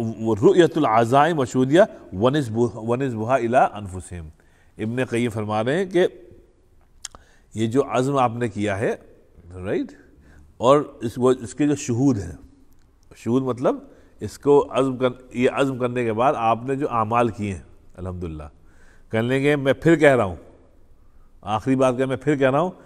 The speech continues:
इसका क्रेडिट खुद कभी, अ, कभी मत लेना, वरना ये, ये छिन जाएंगे। अल्लाह ताला ये चीज़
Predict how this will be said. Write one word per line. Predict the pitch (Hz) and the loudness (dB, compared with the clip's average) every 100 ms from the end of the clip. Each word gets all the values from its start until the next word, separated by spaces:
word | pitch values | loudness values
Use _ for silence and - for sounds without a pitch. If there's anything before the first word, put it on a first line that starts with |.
| - - | -20 -12
इसका | 113 - - 139 | -10 -4 2 2
क्रेडिट | - 120 139 | 2 0 0
खुद | 117 143 - | -2 -6 -4
कभी, | 110 107 123 | -4 -2 -2
अ, | 101 101 - - _ | -4 -10 -14 -20 _
कभी | 98 104 | -6 -6
मत | 90 | -8
लेना, | 85 85 | -10 -10
वरना | 90 101 117 | -8 -8 -4
ये, | 120 131 | 0 0
ये | 117 123 208 - - - | 0 -2 -2 -4 -18 -20
छिन | - 123 | -10 -8
जाएंगे। | 98 82 80 73 - _ _ _ _ _ _ _ _ - - - | -6 -8 -12 -18 -20 _ _ _ _ _ _ _ _ -20 -18 -10
अल्लाह | 98 110 | -6 -2
ताला | 117 135 | 0 0
ये | 143 127 | 0 -2
चीज़ | 156 247 | -4 -8